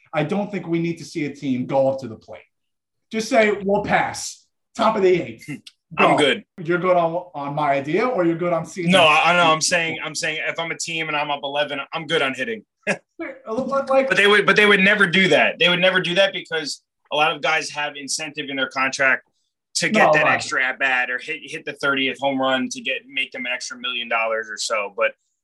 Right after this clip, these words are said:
Speaker 2: I don't hate that. If I'd answer my own question, and I was just, I thought of this while I was at the game this weekend, I think the, they should lessen the mound visits remaining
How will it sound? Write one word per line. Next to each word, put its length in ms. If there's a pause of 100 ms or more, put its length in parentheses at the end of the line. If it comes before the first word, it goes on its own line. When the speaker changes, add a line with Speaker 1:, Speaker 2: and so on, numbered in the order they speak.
(180)
Speaker 2:
I 80
don't 120
hate 180
that. 160 (120)
If 140
I'd 160
answer 280
my 180
own 100
question, 480 (480)
and 140
I 140
was 120
just, 280
I 140
thought 220
of 100
this 380
while 560
I 20
was 140
at 100
the 100
game 220
this 180
weekend, 400 (560)
I 120
think 380
the, 300
they 160
should 220
lessen 640 (140)
the 520
mound 380
visits 320
remaining 460